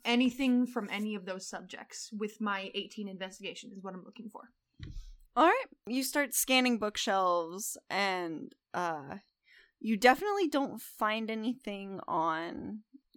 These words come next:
Speaker 2: Jin or genies.
Speaker 1: Damn.
Speaker 2: You do, however, see a book on, uh, types of, uh, as it calls it, like, unholy possession. Or you find a couple books on necromancy,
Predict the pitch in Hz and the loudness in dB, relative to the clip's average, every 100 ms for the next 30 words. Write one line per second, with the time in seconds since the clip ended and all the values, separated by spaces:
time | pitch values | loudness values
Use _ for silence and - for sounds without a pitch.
0 | 180 190 202 208 220 190 196 196 190 196 | -6 2 4 4 0 -2 -2 -4 -6 -4
1 | 226 277 294 - - _ _ - - - | -4 -2 -4 -8 -14 _ _ -20 -20 -18
2 | - - - - 214 254 214 262 285 277 | -16 -18 -10 0 6 6 6 2 4 8
3 | 262 254 233 269 - 233 220 208 190 196 | 8 8 8 4 0 -2 -2 -4 -4 -2
4 | 202 196 202 226 - - 185 190 180 170 | -2 0 0 -2 -12 -2 2 4 4 2
5 | 165 175 226 _ _ _ _ - - - | -2 -6 -8 _ _ _ _ -20 -14 0
6 | 202 190 160 - _ - 233 226 - 202 | 4 6 4 -4 _ 0 2 2 2 0
7 | - _ _ - 190 185 160 - - 208 | -2 _ _ 4 8 8 6 4 6 6
8 | 190 - 214 202 185 185 - 165 160 156 | 4 0 4 4 2 -4 -6 -6 -6 -8
9 | _ _ _ - 196 226 208 185 190 208 | _ _ _ 2 4 2 0 0 -2 -4
10 | - 214 220 208 240 233 254 247 - 214 | -4 -2 -2 -4 -4 -2 -4 -6 -2 4
11 | 208 196 190 190 220 214 _ _ _ _ | 6 6 4 0 -4 -8 _ _ _ _
12 | - 233 247 262 254 214 - 247 233 196 | 2 4 6 6 6 4 0 2 4 4
13 | 208 202 - - 185 185 185 160 180 180 | 2 2 -4 2 4 4 0 -6 0 0
14 | 185 190 170 165 165 165 160 160 | 0 -2 -2 -4 -6 -8 -6 -8